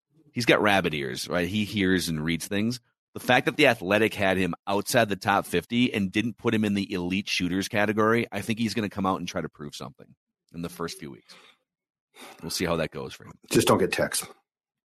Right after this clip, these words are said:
Speaker 2: Just
Speaker 1: Can't guarantee
Speaker 2: cal-,
Speaker 1: that.
Speaker 2: calm down. Don't get technical fouls. Don't get tossed out of games unnecessarily. So all your defenders have to say,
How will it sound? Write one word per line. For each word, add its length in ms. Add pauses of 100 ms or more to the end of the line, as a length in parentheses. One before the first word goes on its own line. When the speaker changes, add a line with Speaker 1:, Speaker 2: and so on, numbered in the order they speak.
(920)
Speaker 2:
Just 220
Speaker 1:
Can't 0
guarantee 340
Speaker 2:
cal-, 100
Speaker 1:
that. 60
Speaker 2:
calm 160
down. 320
Don't 140
get 120
technical 340
fouls. 420 (320)
Don't 140
get 120
tossed 280
out 140
of 60
games 240 (960)
unnecessarily. 680
So 280
all 260
your 140
defenders 480
have 160
to 80
say, 360